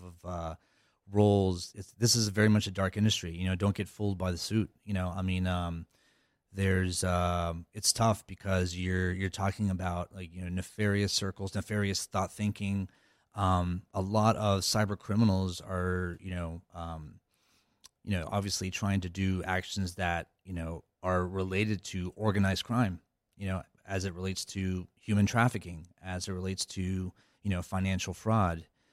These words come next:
Um, there, there's, there's pretty some dark circles there. So in the industry of cybersecurity, there's a lot of problems with, you know, mental health. There's also problems with a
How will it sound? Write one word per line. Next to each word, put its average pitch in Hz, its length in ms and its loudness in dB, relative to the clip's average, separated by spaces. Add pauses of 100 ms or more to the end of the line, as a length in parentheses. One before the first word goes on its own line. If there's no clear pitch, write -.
(240)
Um, 90 480 0
there, 104 140 4
there's, 101 240 4
there's 101 240 -2
pretty 113 200 4
some 107 180 4
dark 98 200 4
circles 101 460 -2
there. 90 200 0
So 98 340 2
in 117 400 6
the 104 160 2
industry 123 560 4
of 92 80 0
cybersecurity, 92 840 -2
there's 87 480 0 (400)
a 160 40 6
lot 170 140 4
of 120 60 4
problems 98 460 4
with, 95 380 0
you 98 80 -6
know, 90 100 -4
mental 90 320 -4
health. 107 420 2
There's 95 160 -4
also 92 220 -2
problems 90 340 -4
with 85 100 -10
a - 20 -8